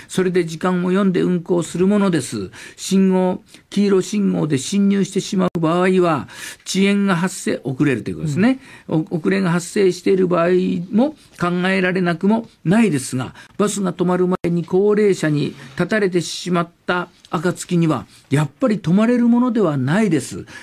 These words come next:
Speaker 1: 高齢者の怪我は一生ものと、口を酸っぱく言われてきましたから、いかなる理由があっても、今の規則では運転手と事業者の一方的な過失になります。ね。
Speaker 2: うん。
Speaker 1: あの、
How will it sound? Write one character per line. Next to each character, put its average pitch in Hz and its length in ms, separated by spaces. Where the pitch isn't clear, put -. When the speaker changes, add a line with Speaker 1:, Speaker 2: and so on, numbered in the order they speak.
Speaker 1:
高 185 280
齢 180 160
者 156 160
の 151 100
怪 160 160
我 175 140
は 147 100
一 139 160
生 240 320
も 226 140
の 214 100
と、 - 260
口 - 280
を 233 80
酸 - 180
っ - 60
ぱ 294 160
く - 100
言 180 140
わ 170 100
れ 165 60
て 160 140
き 156 120
ま 165 120
し - 100
た 123 100
か 117 140
ら、 131 180
い 190 240
か 240 140
な 226 100
る 175 120
理 170 140
由 165 160
が 170 160
あ 185 40
っ 196 60
て - 200
も、 139 160
今 196 200
の 170 100
規 - 100
則 160 240
で 202 100
は 175 200
運 175 180
転 175 300
手 - 140
と 127 260
事 160 140
業 185 180
者 135 160
の 107 300
一 139 120
方 202 180
的 208 240
な 202 220
過 180 140
失 180 240
に 180 140
な 143 100
り 160 100
ま 190 140
す。 - 220
ね。 208 340
Speaker 2:
う 151 40
ん。 135 340
Speaker 1:
あ 180 220
の、 170 440